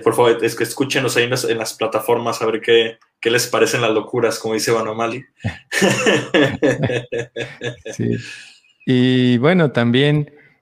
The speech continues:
Speaker 2: eh, hoy, hoy mismo también los invitamos a que pongan ahí sus comentarios, ¿no?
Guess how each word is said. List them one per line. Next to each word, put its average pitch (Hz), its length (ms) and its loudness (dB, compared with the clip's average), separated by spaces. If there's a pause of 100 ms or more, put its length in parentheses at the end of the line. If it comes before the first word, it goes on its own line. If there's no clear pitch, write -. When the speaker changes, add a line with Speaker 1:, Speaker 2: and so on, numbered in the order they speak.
(220)
Speaker 2:
eh, 110 840 -4 (500)
hoy, 143 440 0
hoy 135 160 2
mismo 143 440 2
también 123 380 2
los 123 160 0
invitamos 117 520 0
a 107 80 -2
que 101 120 -8
pongan 113 340 -2
ahí 110 140 -6
sus 110 200 -10
comentarios, 123 1040 -2
¿no? 143 280 -8